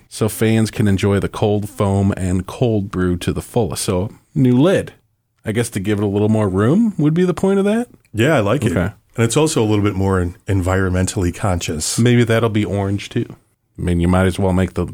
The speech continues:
Speaker 1: new lid orange.
Speaker 2: One would hope.
Speaker 1: If you're not a fan of pumpkin, Dunkin' will also have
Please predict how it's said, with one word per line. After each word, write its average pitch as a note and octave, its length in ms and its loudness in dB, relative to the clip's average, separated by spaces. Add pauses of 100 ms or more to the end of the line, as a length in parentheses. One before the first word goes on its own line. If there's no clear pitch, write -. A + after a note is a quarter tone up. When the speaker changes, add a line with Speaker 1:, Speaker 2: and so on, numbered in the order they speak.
(120)
Speaker 1:
new F#2+ 120 0
lid F2+ 220 0
orange. F#2+ 640 -2
Speaker 2:
One A2+ 180 2
would B2+ 120 0
hope. A2+ 300 0 (220)
Speaker 1:
If - 80 -10
you're D#3 80 4
not E3+ 220 2
a - 20 0
fan D#3 220 2
of A#2 40 0
pumpkin, C3 380 0
Dunkin' B2+ 400 2
will A2+ 100 2
also A#2 240 2
have G#2 300 2